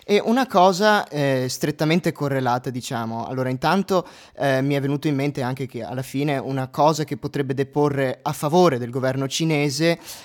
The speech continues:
è che in fondo... Eh, a causa proprio di questo coronavirus c'è stata la prima volta, eh, per cui è stato rilasciato in forma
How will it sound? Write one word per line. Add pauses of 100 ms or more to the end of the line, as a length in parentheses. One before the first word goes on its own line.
è
che
in
fondo...
Eh, (380)
a
causa
proprio
di
questo
coronavirus
c'è
stata
la
prima
volta, (380)
eh,
per
cui
è
stato
rilasciato
in
forma